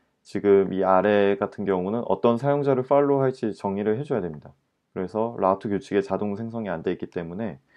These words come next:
우리가 히든 태그, 인풋의 타입 히든으로 해서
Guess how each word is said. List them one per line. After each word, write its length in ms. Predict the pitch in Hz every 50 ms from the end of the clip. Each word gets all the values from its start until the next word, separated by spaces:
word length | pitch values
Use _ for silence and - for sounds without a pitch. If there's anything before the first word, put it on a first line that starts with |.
| _ _ _ _ _ _ -
우리가 560 | 90 90 95 92 - - 113 117 120 139 139 -
히든 380 | - - 196 - 156 151 143
태그, 420 | - - 113 90 87 82 73 - _ _ _ - -
인풋의 640 | 87 87 - - 98 95 - 110 110 117 131 135 - _ _ _ _ _ _ _ _ _ _ -
타입 400 | - 117 107 104 110 117 127 139 _ _ _ _ _ _ _ _ _ _ - _ _ _ _ _ _
히든으로 1200 | _ _ 131 120 - - 123 127 135 139 135 - _ _ _ _ _ _ _ - - 95 95 98
해서 480 | 98 92 92 - 113 120 131 151 175